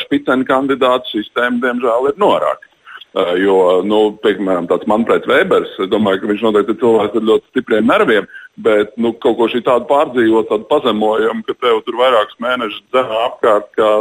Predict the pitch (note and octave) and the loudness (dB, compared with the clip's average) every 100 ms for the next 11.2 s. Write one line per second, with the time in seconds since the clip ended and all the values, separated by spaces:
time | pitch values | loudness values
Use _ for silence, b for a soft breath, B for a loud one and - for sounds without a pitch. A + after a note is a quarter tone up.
0 | A2 A#2+ B2+ A2 A2 A#2 A2+ G2+ C3+ A#2+ | 0 0 0 -4 -2 0 0 0 -2 -2
1 | G#2+ G#2+ - C3+ B2 G#2+ A2+ A2+ A2+ A#2+ | -2 -4 -2 -2 -2 -2 -2 -2 -2 -2
2 | - A#2 - B2 C3 C#3+ - D3+ G#2 F#2+ | -2 0 0 0 0 -2 0 0 2 0
3 | - _ A#2 C#3+ C3 A2 G#2 B2 G2 - | -4 _ -4 0 0 0 0 2 2 0
4 | B2 G#2 D3+ B2+ G#2 G#2 A2+ A2+ - B2+ | 0 0 -2 0 0 0 0 -2 0 -2
5 | C3+ G#2+ A2 - C3 C#3 - F2 F#2 F2+ | 0 -2 -2 0 0 0 -6 -4 0 0
6 | D#2+ D#2 D#2 D#2+ F#2+ - D2+ D2+ D2 - | 0 -2 -2 -2 -4 -4 -2 0 0 0
7 | A2 - E2 C#2+ - E2 E2 G2+ G#2+ B | 0 0 0 -2 -6 -8 -2 -2 -2 B
8 | B B - A2 G2 - A#2+ A#2+ A2 A2 | B B -6 0 0 0 -2 0 0 0
9 | A#2+ A#2 A2 G#2+ A2 A2 A#2+ A#2 E3 C3 | 2 2 0 2 0 2 2 2 2 0
10 | - G#2 G#2 - - G#2+ A2 B2 - G#2+ | -2 -6 -6 -6 -2 0 0 -2 -6 -4
11 | G#2 G#2 | -4 -6